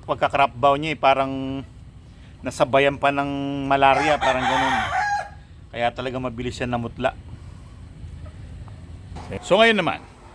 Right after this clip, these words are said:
magpapakain naman ako. Ay, nga pala. Meron nagtatanong nito. Ito.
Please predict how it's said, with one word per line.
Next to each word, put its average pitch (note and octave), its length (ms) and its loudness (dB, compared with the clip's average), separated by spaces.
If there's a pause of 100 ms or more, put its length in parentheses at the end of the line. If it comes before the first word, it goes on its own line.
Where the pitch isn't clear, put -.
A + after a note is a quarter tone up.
(800)
magpapakain E3+ 640 4
naman C#3+ 240 0
ako. F#2+ 240 -4 (240)
Ay, D3+ 160 2 (160)
nga D3+ 160 4
pala. B2 320 2 (640)
Meron G3+ 240 2
nagtatanong G#3 640 4
nito. B2+ 240 -4 (800)
Ito. - 80 -14